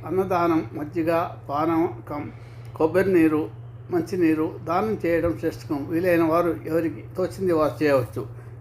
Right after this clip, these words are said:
శక్తి గల, శక్తి గల వారు ఎండాకాలంలో చలివేంద్రాలు కొబ్బరి ఆకులతో పందిళ్ళు వేయించి నీటిని, మజ్జిగను అందరికీ ఇస్తుంటారు ఎండలో దారిలో పోయేవారికి.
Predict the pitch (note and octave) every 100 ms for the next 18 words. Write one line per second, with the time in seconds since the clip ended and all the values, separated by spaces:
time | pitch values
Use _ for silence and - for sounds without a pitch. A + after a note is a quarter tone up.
0 | - E3 - G#3 F#3 E3+ D#3+ - - E3+
1 | - G#3 G3 F3+ E3+ D#3+ D3+ D#3+ E3 F3
2 | - - - - - - D#3 D#3 D3+ D#3
3 | - E3+ F#3 G3+ F#3 F3+ E3 D#3+ D#3 D#3+
4 | G3 F#3 F3 D#3+ E3 D3+ D#3 F#3 F3+ D#3
5 | E3 D#3 - D3 C3+ - - - - -
6 | - - - - - - - - - E3+
7 | F#3 D#3+ D#3 F#3+ F#3 E3 D#3+ D3+ D3 E3+
8 | E3+ D#3 D3+ - - - - - - -
9 | - - F3 F3+ E3+ D#3+ C#3+ - - -
10 | - - - E3 C#3+ A#2+ A#2+ - - -
11 | - D3+ D3+ E3+ D#3 - - - - -
12 | - - D3+ E3 E3 - - - - -
13 | - - D3+ D3 C#3 A#2 -